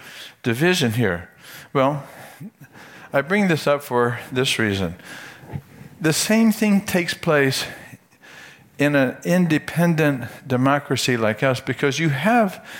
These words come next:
you have your opinion. We have the freedom to think, of course. But when it comes to this book, how do you think we think? How do you think we think about this book?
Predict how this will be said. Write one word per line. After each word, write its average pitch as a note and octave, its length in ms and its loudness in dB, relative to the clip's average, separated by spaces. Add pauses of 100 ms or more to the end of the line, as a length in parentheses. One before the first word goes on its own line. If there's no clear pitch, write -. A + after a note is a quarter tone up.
(260)
you D#3 100 0
have G3+ 340 2
your C#3 160 2
opinion. D3 480 2
We D#3+ 80 0
have G3 240 2
the D#3+ 80 0
freedom D3 420 0
to G#2 80 0
think, - 420 -2
of G#2 140 -2
course. - 460 -2 (720)
But D3+ 100 -2
when F3+ 140 2
it F3+ 100 -2
comes G3 240 0
to E3+ 120 -2
this G3 280 0
book, E3 560 -2 (1500)
how E3 200 0
do G3 120 0
you F3+ 80 4
think F3 320 0
we D3 120 2
think? D3+ 420 -2 (1500)
How D3+ 120 0
do F#3 100 0
you D#3+ 60 2
think E3 280 -2
we C3+ 120 0
think C#3+ 280 0
about A#2 360 0
this A#2+ 180 -6
book? - 400 -4